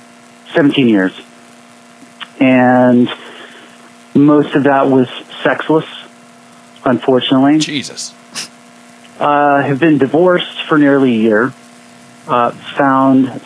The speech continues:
Speaker 1: someone almost purely by accident that turned out to be, uh, a super freak. So there's been this huge sexual renaissance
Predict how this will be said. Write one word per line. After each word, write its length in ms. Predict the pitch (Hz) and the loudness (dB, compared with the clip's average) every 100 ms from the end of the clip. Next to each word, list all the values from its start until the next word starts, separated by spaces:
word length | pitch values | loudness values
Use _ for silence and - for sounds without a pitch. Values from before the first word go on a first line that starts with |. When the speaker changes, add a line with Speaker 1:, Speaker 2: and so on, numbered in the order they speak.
| - | -6
Speaker 1:
someone 360 | 143 139 127 139 | 0 2 2 2
almost 320 | 131 127 - | 2 0 -4
purely 400 | - 143 135 127 | 0 2 2 0
by 300 | - 123 120 | 0 0 0
accident 680 | 127 117 - 135 117 113 - - 120 | 0 -4 -4 -2 0 0 -4 -16 -4
that 260 | 123 117 - - - - - - - - - - - - - - - - - | 0 0 -2 -12 -20 -20 -20 -20 -20 -20 -20 -20 -20 -20 -20 -20 -20 -20 -6
turned 220 | - 165 | 0 2
out 220 | 147 143 - | 2 0 -2
to 60 | |
be, 460 | 135 139 127 127 120 - - - - | 0 0 2 0 -4 -14 -20 -20 -12
uh, 580 | - 131 120 120 113 113 - | -4 0 0 0 0 -2 -2
a 120 | 139 - | -6 -2
super 240 | 156 139 120 | -4 -2 -2
freak. 400 | - 113 98 - - - - - - - - | 0 0 -2 -6 -14 -20 -20 -20 -18 -10 0
So 460 | 131 120 120 123 | 2 4 4 2
there's 320 | 143 135 135 - | -2 0 0 2
been 200 | 147 123 | 2 2
this 160 | 120 | 2
huge 760 | - - - 151 135 127 - - - - - - | -4 -6 0 2 2 2 -2 -6 -14 -20 -20 -6
sexual 420 | 143 127 156 131 | -4 0 2 2
renaissance 640 | 123 127 123 - 120 123 | 2 2 0 0 0 0